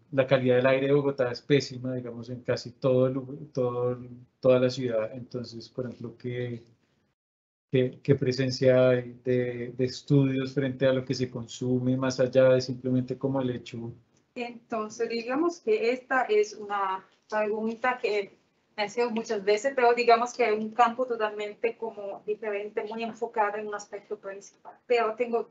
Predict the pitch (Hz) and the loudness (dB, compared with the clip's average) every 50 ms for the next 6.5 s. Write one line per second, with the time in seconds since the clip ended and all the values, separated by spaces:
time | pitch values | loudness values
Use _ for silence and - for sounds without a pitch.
0 | _ _ - 180 190 262 277 277 285 277 - - _ _ _ - 208 202 196 196 | _ _ -6 0 2 4 4 4 2 0 -6 -14 _ _ _ -4 -2 0 0 0
1 | 190 190 185 202 208 208 208 208 214 214 - _ _ _ _ _ _ _ _ _ | 0 0 0 2 2 2 2 0 -4 -6 -8 _ _ _ _ _ _ _ _ _
2 | _ _ _ _ - - 208 202 196 196 196 214 220 220 220 - - - - 254 | _ _ _ _ -2 0 2 4 4 4 6 6 6 4 4 0 -8 -4 0 0
3 | 220 196 185 185 - - 202 180 180 175 175 180 180 - - 202 - - 190 190 | 0 0 -2 -8 -12 -14 -12 -8 -6 -6 -6 -6 -8 -12 -20 -20 -20 -20 -20 -20
4 | 196 190 185 185 _ _ _ _ _ _ _ _ _ _ _ _ - 214 214 214 | -20 -20 -20 -20 _ _ _ _ _ _ _ _ _ _ _ _ 2 6 6 6
5 | 208 208 202 208 - - 226 240 277 294 330 359 370 349 - - 214 214 - - | 6 6 2 0 -4 -6 -6 -4 0 0 0 0 0 -2 -4 -4 -4 -4 -4 -8
6 | - _ - 240 220 240 254 254 - _ | -6 _ 2 2 4 4 2 0 -2 _